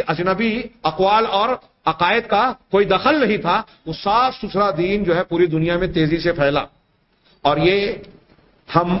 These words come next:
علمی طور پر، عملی طور پر پوری دنیا میں اس کا مشاہدہ کر سکتے ہیں کہ ساری دنیا میں سلفی دعوت کے نشانات پائے جاتے ہیں۔ یہاں انہوں نے کہا، اور یہ اللہ کے نبی صلی اللہ علیہ وسلم کے اس فرمان جس کا بھی ہم نے ذکر کیا کہ ایک گروہ ہمیشہ قیامت تک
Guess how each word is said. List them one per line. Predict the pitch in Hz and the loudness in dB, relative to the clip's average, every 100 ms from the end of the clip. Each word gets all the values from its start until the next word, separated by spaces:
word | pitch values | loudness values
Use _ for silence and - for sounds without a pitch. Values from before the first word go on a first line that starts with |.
| - | 0
علمی | 170 196 220 254 | 2 4 4 2
طور | 254 175 160 | 2 0 0
پر، | 160 180 175 | 0 0 0
عملی | 160 202 214 | 0 0 0
طور | 202 151 | 2 0
پر | 151 190 | 2 0
پوری | 190 156 165 | 0 0 0
دنیا | 160 151 180 | 0 0 0
میں | 190 165 | 0 -4
اس | 160 | -6
کا | - 147 | -4 -2
مشاہدہ | 135 143 143 156 | -2 -2 -2 -2
کر | 160 156 | -2 -2
سکتے | - - 139 | -4 -4 -2
ہیں | 131 196 - - - | -2 -2 -6 -16 -6
کہ | 156 | -4
ساری | - 175 214 254 | 0 2 2 2
دنیا | 196 185 190 | 0 0 -2
میں | 165 151 | -2 -6
سلفی | - 165 170 190 | -2 -2 0 0
دعوت | 156 156 180 | 0 0 -2
کے | - | -2
نشانات | 147 139 135 139 170 175 | -6 -4 -4 -2 -2 -2
پائے | 131 143 | -2 -2
جاتے | 143 131 123 | -2 -4 -8
ہیں۔ | 87 _ - - | -14 _ -20 -4
یہاں | 143 165 170 | 0 2 2
انہوں | 156 | 0
نے | 160 | 0
کہا، | 156 143 151 101 - - | -2 -2 -4 -6 -14 -4
اور | 147 | 0
یہ | 170 | 2
اللہ | 165 156 156 | 0 0 0
کے | 156 | 0
نبی | 147 151 | -2 -2
صلی | 175 151 | -2 0
اللہ | 143 143 | 2 0
علیہ | 151 160 147 | 0 0 2
وسلم | 143 156 156 156 | 0 0 0 0
کے | 156 | -2
اس | - - | -4 -2
فرمان | 139 143 160 | 0 0 0
جس | 147 139 | -2 -2
کا | 143 | -2
بھی | 143 | 0
ہم | 143 | 0
نے | 151 | 0
ذکر | 143 185 170 | -2 -2 -4
کیا | 139 123 95 - - | -2 -4 -4 -16 -2
کہ | 180 | 0
ایک | 208 190 | 2 2
گروہ | 190 208 175 | 2 2 0
ہمیشہ | 180 151 190 | -2 -2 -2
قیامت | 170 165 170 190 - | -2 -2 -2 -4 -4
تک | 214 - | -6 -6